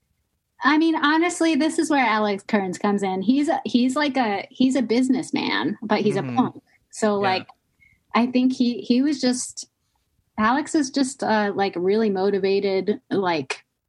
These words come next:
Speaker 1: super, um, fun person when it comes to creative things you can do. Uh, I mean,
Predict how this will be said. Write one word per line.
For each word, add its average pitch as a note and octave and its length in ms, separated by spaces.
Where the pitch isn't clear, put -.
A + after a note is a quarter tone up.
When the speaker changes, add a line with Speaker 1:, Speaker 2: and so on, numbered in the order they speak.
Speaker 1:
super, F#3 800
um, F3+ 640
fun F#3 640
person F#3 580
when F#3 160
it D#3+ 120
comes F#3 320
to E3 460
creative F3 540
things F3+ 360
you D#3+ 120
can E3 180
do. F3+ 420
Uh, F3+ 300
I - 180
mean, G#3 320